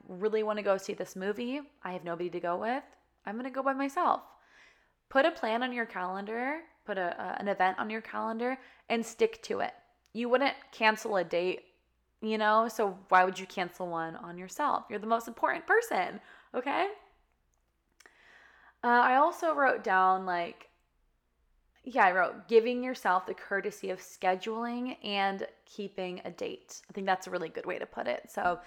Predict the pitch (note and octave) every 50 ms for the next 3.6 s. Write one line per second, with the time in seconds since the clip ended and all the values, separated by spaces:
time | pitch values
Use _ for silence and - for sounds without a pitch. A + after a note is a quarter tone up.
0 | - - - - - _ _ - - C4 C#4+ C#4 C#4+ C#4 - B3 A#3+ A3+ - -
1 | A3+ A3+ A3+ A3+ A3+ - G3+ G3+ G3+ G3+ G3+ G3+ G3 - - _ - - - -
2 | A#3+ A#3 A#3 - - - G#3+ G#3 G#3 G3+ G3+ G3+ - - - - F#3 F3+ F3 F3
3 | F3 - - F#3+ - - - - - - - A#3